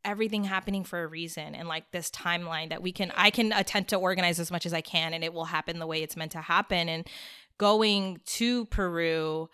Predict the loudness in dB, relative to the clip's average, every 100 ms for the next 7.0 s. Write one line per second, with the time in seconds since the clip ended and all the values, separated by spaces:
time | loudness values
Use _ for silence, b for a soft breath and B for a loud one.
0 | B B B 2 2 4 2 2 2 2
1 | 2 0 0 -2 -2 -2 -2 0 0 0
2 | -4 -8 _ 0 2 2 2 0 -4 -10
3 | -4 0 2 0 -4 -4 -2 -2 -2 -4
4 | -4 -6 -8 -4 -2 -2 -4 -4 -2 -2
5 | -6 -8 -10 -8 -10 -10 -6 -6 -4 -6
6 | -6 -8 -10 -6 -4 -2 -4 -2 -4 -6